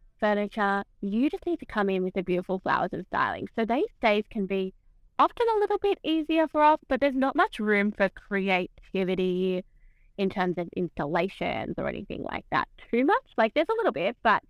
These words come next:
um, in terms of maybe creating a whole different vibe, um, with tables or chairs or furniture, we can't really do that.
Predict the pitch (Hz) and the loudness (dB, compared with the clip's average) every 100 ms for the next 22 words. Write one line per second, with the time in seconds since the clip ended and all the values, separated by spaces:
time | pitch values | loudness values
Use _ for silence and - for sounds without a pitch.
0 | _ _ - 208 190 180 170 170 - 226 | _ _ -2 2 2 0 -4 -6 -4 -4
1 | 226 233 285 247 208 190 - 185 185 170 | -2 0 0 0 0 -2 -2 -2 -2 -4
2 | 165 196 190 185 - - 180 165 175 71 | -4 -4 -2 -4 -6 -10 -8 -2 -2 0
3 | - 349 - - _ _ - - 185 180 | 0 -2 -4 -18 _ _ -10 0 2 2
4 | 175 170 165 180 _ _ _ _ - 226 | 0 -2 -4 -8 _ _ _ _ -6 -4
5 | 175 - 220 214 202 190 170 - 190 185 | -4 -6 -2 0 0 -2 -6 -4 -4 -4
6 | - 180 185 - 180 196 - 254 339 277 | -2 -2 -2 -2 -4 -4 -4 -4 -4 -2
7 | 262 202 190 - - | -2 -2 -4 -4 -6